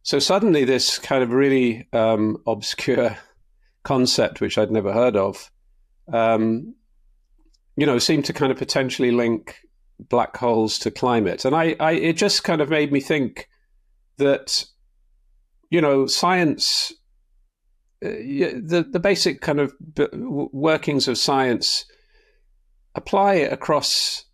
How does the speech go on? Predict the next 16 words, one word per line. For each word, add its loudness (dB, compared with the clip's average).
different -2
fields, 0
you 2
know. 2
So 2
if -4
you, 2
if -6
you, 0
if -6
you 0
know 2
about -2
Maxwell's 0
equations -2
or, -2